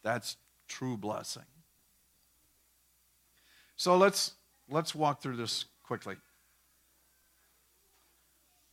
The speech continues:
When we are addressing unfaithfulness to the Lord, we acknowledge our sin. That's a first step.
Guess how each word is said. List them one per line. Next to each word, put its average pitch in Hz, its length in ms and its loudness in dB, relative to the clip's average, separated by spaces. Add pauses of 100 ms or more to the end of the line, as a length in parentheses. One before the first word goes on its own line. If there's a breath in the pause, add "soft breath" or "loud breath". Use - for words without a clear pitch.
(880)
When 131 400 2
we 185 540 4 (640)
are 117 180 2
addressing 143 840 0 (1040)
unfaithfulness 135 1000 0
to 135 120 -8
the 120 100 -4
Lord, 98 360 -6 (2250)
we 147 260 8
acknowledge 131 720 4
our 110 120 -4
sin. 107 380 -6 (440)
That's - 160 -12
a 139 60 -2
first 165 360 0
step. - 260 -6